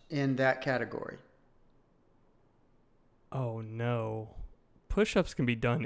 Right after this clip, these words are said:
Speaker 2: anywhere. They weren't really taking up a
Speaker 1: Two squat racks.
Speaker 2: So they're working out together.
Speaker 1: Uh-huh.
Speaker 2: First,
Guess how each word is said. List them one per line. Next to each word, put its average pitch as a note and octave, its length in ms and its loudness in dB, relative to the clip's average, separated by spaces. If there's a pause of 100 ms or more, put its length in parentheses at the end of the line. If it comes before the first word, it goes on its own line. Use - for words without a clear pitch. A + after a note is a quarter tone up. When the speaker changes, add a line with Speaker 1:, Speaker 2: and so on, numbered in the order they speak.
Speaker 2:
anywhere. A2+ 480 2
They F3 140 8
weren't C3 260 4
really A#2+ 260 4
taking A#2+ 320 2
up B2 160 -2
a G#2+ 240 -2 (2500)
Speaker 1:
Two E3+ 360 4 (100)
squat - 380 0
racks. - 400 -4 (1300)
Speaker 2:
So - 200 4
they're C#3 160 8
working F#3 460 4
out E3+ 140 4
together. A2+ 600 2 (460)
Speaker 1:
Uh-huh. - 60 0
Speaker 2:
First, A#3 480 4